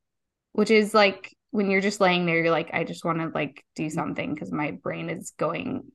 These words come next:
Speaker 1: insane right now," but don't do it. Read a book instead. And I know that's kind of boring, but it's supposed to be boring. Like, you need to,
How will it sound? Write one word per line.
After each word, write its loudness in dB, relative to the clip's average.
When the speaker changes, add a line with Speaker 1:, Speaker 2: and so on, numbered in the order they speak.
Speaker 1:
insane 4
right 4
now," 8
but 0
don't 6
do 4
it. 4
Read 0
a 8
book 4
instead. 6
And 0
I 2
know 4
that's 0
kind 4
of 4
boring, 2
but 2
it's 0
supposed 2
to 4
be 8
boring. 4
Like, 2
you -2
need -2
to, 2